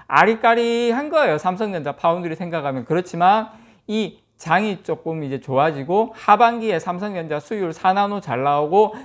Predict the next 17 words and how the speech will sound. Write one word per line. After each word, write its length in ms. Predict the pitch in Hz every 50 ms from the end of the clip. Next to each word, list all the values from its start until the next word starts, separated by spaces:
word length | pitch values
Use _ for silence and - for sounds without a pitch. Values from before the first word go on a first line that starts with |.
| -
삼 360 | _ - - 220 214 208 220
나노도 400 | 226 226 233 233 233 226 190 180
한 200 | 165 185 170 160
오십 380 | 135 120 135 156 156 - 226 -
퍼센트 360 | - 233 208 220 214 208 -
이상대까지 800 | 160 131 123 127 - 196 180 175 190 180 - - 170 160 143 139
나오고 400 | 123 110 107 123 156 160 151 147
고객사도 580 | - 139 143 170 208 208 - 226 208 185 180 175
좀 200 | - 160 143 131
유치하면 720 | 135 135 - - 226 208 220 220 220 233 254 269 269 262 - - - - - _
저는 280 | _ - 180 190 190 185
삼성전자 580 | - 214 202 214 226 214 185 156 139 139 131
밸류에이션 720 | - 139 139 143 156 175 185 185 185 180 - 156 123 110 - - - _ _ -
지금 600 | - - 180 180 208 240 254 262 254 240 240 214
가격은 720 | 190 139 127 131 127 143 151 147 147 139 156 151 151 143
저는 320 | - 135 131 117 120 117
분명히 640 | 113 - 123 127 135 143 143 147 151 151 151 151